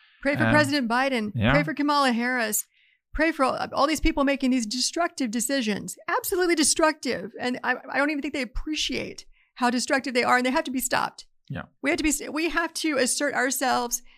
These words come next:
Speaker 1: I would say to every person who believes in this country and believes in the intrinsic value of human beings, you have to get up out of your chair and say, "What are my talents? What was I entrusted with? What am I stewarding?" And apply that
Speaker 2: Mm-hmm.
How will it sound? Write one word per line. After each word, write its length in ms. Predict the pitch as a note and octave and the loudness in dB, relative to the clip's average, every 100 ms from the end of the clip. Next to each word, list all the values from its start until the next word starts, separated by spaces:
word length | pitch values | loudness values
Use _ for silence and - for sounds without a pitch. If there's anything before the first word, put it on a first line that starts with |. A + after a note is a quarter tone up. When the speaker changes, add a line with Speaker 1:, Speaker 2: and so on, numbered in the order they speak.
| _ _ - | _ _ -6
Speaker 1:
I 60 | C#4+ | -2
would 140 | C#4+ | 0
say 80 | D#4+ | 2
to 120 | D#4 | 2
every 200 | C#4 D#4+ | 2 2
person 760 | - D4 C#4+ D4 B3 B3 A#3+ B3 | 0 -2 0 0 0 0 -4 -4
who 260 | A3+ C#4 C4 | -2 -2 -2
believes 840 | A#3 A#3+ A#3+ C#4 C4 D#3+ - - - - - - | -4 -6 -6 -6 -6 -8 -6 -6 -6 -10 -12 -10
in 120 | D#4 C#4+ | 0 2
this 140 | C4+ | 2
country 440 | - C4+ B3+ C4 | 0 -2 0 -2
and 120 | A3 A3+ | -2 0
believes 420 | A#3+ A#3+ C4 C#4+ | 0 0 -2 0
in 80 | C4+ | 0
the 60 | |
intrinsic 440 | A#3 - C#4 D#4 B3+ | 0 0 -2 -2 0
value 220 | B3+ B3+ | 0 0
of 80 | A#3 | -2
human 260 | C#4 C4 | 0 0
beings, 460 | A#3+ D4+ E4+ A3 - _ _ _ _ _ _ - | 0 -2 -4 -6 -8 _ _ _ _ _ _ -8
you 300 | G#3+ A#3+ F4+ | -2 2 2
have 260 | F#4 F#4+ F#4 | 0 -2 -2
to 480 | - D#4+ D#4+ C#4 - _ _ | -2 0 0 -2 -8 _ _
get 120 | C#4+ C#4+ | 0 2
up 120 | D4+ | 4
out 100 | D#4+ | 4
of 60 | |
your 100 | E4 E4+ | 2 -2
chair 560 | - F#4+ D4 A3 G3+ _ _ _ | 0 2 2 2 -2 _ _ _
and 140 | - B3 | -2 0
say, 220 | E4+ C#4+ | 4 2
"What 200 | B3+ C#4 | 2 0
are 40 | |
my 100 | E4 E4+ | 0 0
talents? 560 | C#4 A#3 A3+ - - - | 0 -2 -2 -6 -10 -6
What 120 | B3 | -4
was 120 | C#4+ | 0
I 100 | D4+ | 0
entrusted 420 | D4 D4 D4+ - | 0 0 -2 0
with? 180 | A#3+ A3 | -4 -2
What 100 | C4 | -2
am 60 | C4 | 0
I 60 | C#4 | 0
stewarding?" 540 | - E4+ D#4 G#3+ G#3 - _ - | 0 0 0 -2 -4 -8 _ -6
And 140 | C#4 | -2
apply 520 | B3+ B3+ - D#4 D#4 D4 | -2 -2 0 4 6 6
that 420 | B3+ - - - C3 | 4 2 -4 -8 -2
Speaker 2:
Mm-hmm. 180 | A2 | 0